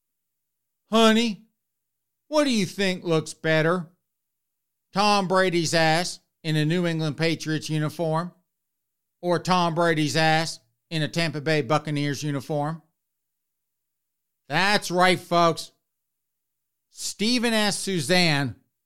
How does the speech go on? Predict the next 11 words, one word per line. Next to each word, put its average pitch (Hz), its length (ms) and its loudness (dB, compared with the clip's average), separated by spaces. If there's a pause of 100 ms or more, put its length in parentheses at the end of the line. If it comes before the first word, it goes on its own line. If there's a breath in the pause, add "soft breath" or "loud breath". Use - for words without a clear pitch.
(140)
the 151 140 0
one 185 380 2
question 147 800 -2 (1000)
that 143 180 -4
at 151 140 -4
some 220 380 -2
point 196 540 0 (760)
was 131 140 -10
gonna 160 240 -2
involve 180 500 2
Popo. 156 580 0